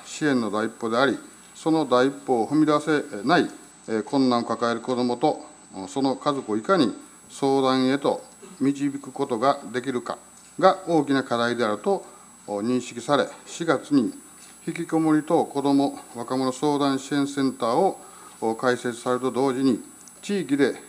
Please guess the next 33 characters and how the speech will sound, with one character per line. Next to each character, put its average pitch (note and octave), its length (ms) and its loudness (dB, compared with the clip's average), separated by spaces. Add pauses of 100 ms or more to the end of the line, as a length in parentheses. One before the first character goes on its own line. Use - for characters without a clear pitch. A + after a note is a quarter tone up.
(200)
活 D3+ 220 -4
動 D3+ 140 0
さ D3 160 0
れ C#3+ 80 0
て C#3+ 120 0
い C#3+ 60 2
る C#3 180 0 (420)
民 E3 180 0
生 E3 240 -2
児 D3 100 -4
童 C#3 160 0
委 C#3 40 2
員 C#3 140 2
協 C#3 160 -2
議 C3 60 -4
会 B2 240 0
に A#2+ 240 -4
出 C3+ 160 -2
向 C3 140 -2
い G#2 80 -6
て、 A#2+ 260 -2 (480)
え、 - 40 0
一 - 80 -8
人 E3+ 200 2
で E3 100 0
も C#3+ 220 4
多 C#3 60 0
く B2+ 180 -6 (240)
相 D3 300 0
談 C#3 240 2
へ D3+ 60 -2
と D3 260 0 (420)
導 D3 360 0